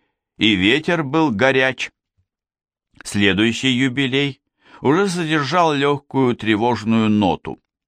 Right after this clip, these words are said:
Юбилей тысяча девятьсот семьдесят седьмого года, если и звенел, то казённой бронзой, а юбилей тысяча девятьсот восемьдесят седьмого года,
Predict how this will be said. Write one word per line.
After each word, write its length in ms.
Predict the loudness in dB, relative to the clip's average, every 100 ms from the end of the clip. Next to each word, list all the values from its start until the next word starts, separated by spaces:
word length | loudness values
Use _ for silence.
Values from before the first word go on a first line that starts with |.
| _ _ -8
Юбилей 480 | -4 -2 0 0 -2
тысяча 420 | -2 -6 -4 -4
девятьсот 420 | -4 -4 -2 -4
семьдесят 520 | 0 0 0 -2 -4 -4
седьмого 440 | -4 0 0 -2
года, 420 | -4 -4 -2 -4 _ _ _ _ _
если 320 | -4 -4 -2 -4
и 100 | -4
звенел, 560 | -2 -2 0 -2 -2
то 240 | -4 -2 -2
казённой 800 | 0 -2 0 -4 -2 -2 0 0
бронзой, 720 | 0 0 0 -2 -2 -4 -4 _ _ _ _
а 160 | -2 0
юбилей 560 | 2 0 0 2 0 0
тысяча 420 | -6 -6 -4 -4
девятьсот 480 | -2 -4 -4 -6 -4
восемьдесят 720 | -4 -2 -2 -4 -4 -4 -6
седьмого 480 | -4 -2 -2 -2 -4
года, 400 | -6 -10 -12